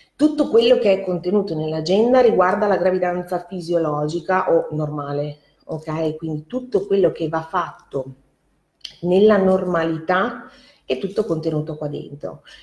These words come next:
Va da sé che se ci sono delle cose in più da fare, tipo banalmente l'esame per la tiroide, e dico una, l'esame per la tiroide non è previsto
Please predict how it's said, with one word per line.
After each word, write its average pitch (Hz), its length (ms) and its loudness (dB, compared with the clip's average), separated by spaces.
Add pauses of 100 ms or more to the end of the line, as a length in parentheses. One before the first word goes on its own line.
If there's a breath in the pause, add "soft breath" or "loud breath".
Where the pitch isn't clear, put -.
(140 loud breath)
Va 147 120 -4
da 143 140 -2
sé - 440 2 (400 loud breath)
che 135 120 -18
se 127 120 -8
ci 127 140 -12
sono 160 240 -2
delle 180 200 4
cose 165 220 0
in 156 120 -2
più 151 120 -4
da 156 160 0
fare, 147 440 0
tipo 147 260 -8
banalmente 147 720 -4 (200)
l'esame 147 380 -2
per 156 180 -6
la 151 100 -6
tiroide, 143 640 -4 (100)
e 143 80 -4
dico 143 280 -4
una, 135 340 -8 (440 loud breath)
l'esame 185 280 4
per 175 160 4
la 165 120 4
tiroide 175 640 2
non 160 220 0
è 190 440 0 (360 soft breath)
previsto 151 840 -4